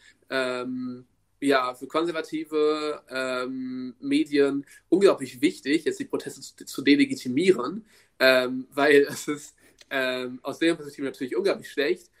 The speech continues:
wenn, ja, äh, fünfunddreißigtausend Menschen, ähm, oder knapp fünfunddreißigtausend Menschen, ähm, entscheiden, okay, wir finden zivilen Ungehorsam gut und plötzlich auch noch Menschen aus dem bürgerlichen Spektrum, von dem man es vorher nicht erwartet hatte,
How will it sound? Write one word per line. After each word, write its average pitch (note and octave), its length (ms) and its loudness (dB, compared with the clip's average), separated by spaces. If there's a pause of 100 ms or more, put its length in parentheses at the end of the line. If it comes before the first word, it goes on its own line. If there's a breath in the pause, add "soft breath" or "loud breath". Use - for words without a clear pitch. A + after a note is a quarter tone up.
(120)
wenn, D#3 500 -6 (760)
ja, D3+ 500 -2
äh, C3+ 420 -4
fünfunddreißigtausend D3+ 1000 -4
Menschen, D#3+ 800 -6
ähm, C3 680 -2 (220 soft breath)
oder C3+ 120 0
knapp C#3+ 220 2
fünfunddreißigtausend D3 680 -2
Menschen, C#3 460 -4 (360)
ähm, B2+ 380 0
entscheiden, C3+ 520 -4
okay, C#3 240 0
wir C3 100 -4
finden C#3 180 -6
zivilen C#3 340 0
Ungehorsam C3+ 480 -4
gut G#3+ 420 -4
und C3+ 180 -6
plötzlich D3 320 0
auch C3+ 100 -4
noch C3 120 -4
Menschen C#3+ 240 -2
aus C3+ 100 -6
dem C3+ 80 -16
bürgerlichen C3+ 380 -4
Spektrum, F#3 440 -2
von C3 140 -8
dem B2+ 80 -6
man B2+ 80 -2
es - 80 -12
vorher C3+ 220 0
nicht C3 100 -16
erwartet G3 400 -6
hatte, E3 320 0